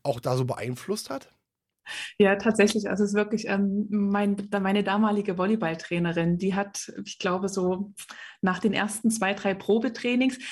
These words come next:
Speaker 2: „Ja, Sandra, du kannst gerne bei uns, ähm, im Verein sein und in der Mannschaft spielen, aber du wirst niemals, ähm, Angreiferin werden. Du kannst niemals schmettern.“ Und ich so, „Äh, wie jetzt?“ „Ja, pff, du kannst einfach nicht springen, aber sonst bist du ganz gut, kannst dabei sein.“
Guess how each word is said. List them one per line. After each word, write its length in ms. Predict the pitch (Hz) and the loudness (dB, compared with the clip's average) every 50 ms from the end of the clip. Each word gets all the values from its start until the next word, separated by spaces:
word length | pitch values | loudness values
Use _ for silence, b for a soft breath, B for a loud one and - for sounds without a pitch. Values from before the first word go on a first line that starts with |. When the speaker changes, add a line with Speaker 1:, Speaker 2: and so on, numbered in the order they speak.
| B B B B B B _ _ | B B B B B B _ _
Speaker 2:
„Ja, 120 | 175 185 196 | -2 0 2
Sandra, 260 | - 277 277 285 285 | 2 0 2 2 2
du 120 | 226 226 | 0 0
kannst 260 | 220 - 233 220 220 | 2 2 2 2 2
gerne 220 | - 208 226 262 240 | 2 2 2 2 2
bei 100 | 226 226 | 2 2
uns, 280 | 208 233 247 240 - | 4 4 2 2 0
ähm, 280 | - 226 220 220 220 220 | 2 4 4 6 6 4
im 160 | 220 214 208 | 4 2 0
Verein 360 | 208 - 214 - 202 208 208 | 0 -2 -2 0 2 2 0
sein 260 | 196 190 196 254 311 285 | 0 0 0 0 0 0
und 60 | 254 | 2
in 120 | 226 226 | 2 2
der 80 | 226 220 | 2 4
Mannschaft 460 | 208 208 226 226 220 233 226 - - | 4 2 2 0 -2 -4 -6 -8 -10
spielen, 320 | - - 254 269 294 277 247 | -4 2 4 4 6 4 4
aber 420 | 214 214 208 220 220 226 220 220 202 | 4 2 4 4 4 2 2 0 0
du 180 | 190 226 226 220 | 0 2 4 4
wirst 280 | 226 226 220 - - | 4 2 0 0 2
niemals, 640 | 214 233 247 247 233 220 214 214 214 220 220 220 - | 4 4 6 6 6 4 4 4 4 2 0 -2 -6
ähm, 120 | - 196 - | -6 -4 -2
Angreiferin 680 | - 185 196 202 196 185 175 175 - 180 175 165 160 | 0 0 0 0 0 0 0 0 -2 -2 -2 0 0
werden. 240 | 160 151 151 151 175 180 | 0 0 0 0 0 -2
Du 60 | 180 | -2
kannst 280 | - 214 208 202 - | 0 -2 -2 0 2
niemals 320 | - 208 208 196 190 185 - | 2 4 4 2 2 -2 -2
schmettern.“ 460 | - 185 170 170 175 165 156 156 - _ _ _ _ _ _ _ _ _ _ _ _ _ _ _ _ _ _ _ _ _ _ _ _ _ _ _ _ | -2 -2 -2 -2 -2 -6 -8 -8 -12 _ _ _ _ _ _ _ _ _ _ _ _ _ _ _ _ _ _ _ _ _ _ _ _ _ _ _ _
Und 120 | 196 190 | -2 0
ich 200 | - 185 165 - | 0 0 -2 -2
so, 280 | - 170 160 - - - | -2 -2 -2 -4 -2 -2
„Äh, 360 | 175 165 156 151 151 151 180 - - - | 0 2 4 4 2 0 -2 -6 -10 -16
wie 380 | 175 170 - 175 170 165 156 | -8 0 2 2 4 4 4
jetzt?“ 420 | 151 151 156 - - - - - B B B B B | 2 2 2 0 -6 -12 -14 -16 B B B B B
„Ja, 100 | 190 165 - - | -4 -4 -4 -6
pff, 280 | - - - - - - | -8 -12 -12 -12 -6 -6
du 100 | 196 190 | -4 -2
kannst 280 | - 202 214 220 - | 0 2 2 2 2
einfach 320 | - 196 202 202 214 185 190 | 0 -2 0 0 0 2 2
nicht 160 | 214 214 - | 2 2 2
springen, 300 | - - 339 330 240 - - _ _ _ - | 0 2 2 2 2 0 -2 _ _ _ -4
aber 180 | - 185 185 | -2 0 2
sonst 220 | 214 269 330 - - | 2 0 0 0 -2
bist 140 | 269 - | -2 -2
du 60 | 240 226 | -2 -2
ganz 260 | 220 208 - - - | -2 -2 -4 -4 -4
gut, 180 | 214 214 - | -4 -4 -2
kannst 220 | - - - - - | -2 -2 0 0 -2
dabei 240 | 185 170 160 175 180 | -2 0 2 2 2
sein.“ 260 | 170 156 151 151 | 2 0 -2 -2